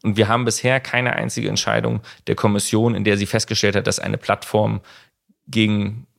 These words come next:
dass eine Plattform seine Pflichten nicht erfüllt und solche systemischen Risiken nicht ausreichend mindert.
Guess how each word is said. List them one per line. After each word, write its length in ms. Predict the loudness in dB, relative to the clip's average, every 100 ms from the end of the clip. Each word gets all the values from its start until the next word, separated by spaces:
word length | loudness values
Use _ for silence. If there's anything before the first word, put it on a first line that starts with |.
| _ _ 0
dass 140 | 2
eine 120 | 2
Plattform 280 | 2 0 0
seine 200 | 0 0
Pflichten 280 | -2 -4 -2
nicht 140 | -2
erfüllt 420 | -2 0 0 0 -2
und 100 | -2
solche 200 | -2 -2
systemischen 520 | -6 -4 -4 -4 -4
Risiken 420 | -6 -6 -6 -8 -10 -20 _
nicht 340 | 0 0 0 -2
ausreichend 800 | -4 -2 -2 -2 -4 -8 -12 _
mindert. 440 | -8 -6 -6 -10